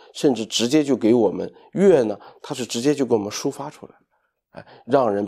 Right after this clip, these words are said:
不会被这些情绪给困扰住。哎，所以我们就有体会啊，啊，你本来心情很平静啊，你觉得还，还好啊，<laughs> 我也没有什么凄情啊，你吟一首诗啊，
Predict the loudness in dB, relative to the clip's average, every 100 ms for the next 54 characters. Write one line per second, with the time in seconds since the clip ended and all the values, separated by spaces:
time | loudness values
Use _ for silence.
0 | -4 2 2 4 4 4 4 2 2 0
1 | -8 -20 _ _ -2 -2 -2 -6 -6 -6
2 | -8 -8 -10 -10 -12 -12 -12 -14 -20 -20
3 | _ _ _ _ _ _ _ _ -20 -20
4 | -20 _ 0 2 2 2 2 2 0 -4
5 | 0 2 0 -4 -20 _ _ _ _ -10
6 | -6 0 2 2 0 -4 -20 _ -10 0
7 | 0 2 0 -2 0 -2 0 -4 -6 _
8 | _ -18 -18 -20 _ _ _ _ _ _
9 | _ -6 -2 2 2 2 -2 -6 -4 -2
10 | -2 -2 -4 -6 -6 0 2 4 4 4
11 | 4 2 -2 -4 -6 -6 -6 -10 -14 -18
12 | -18 -20 -20 -10 -2 2 4 6 4 2
13 | 0 -2 0 0 0 -6 -10 -10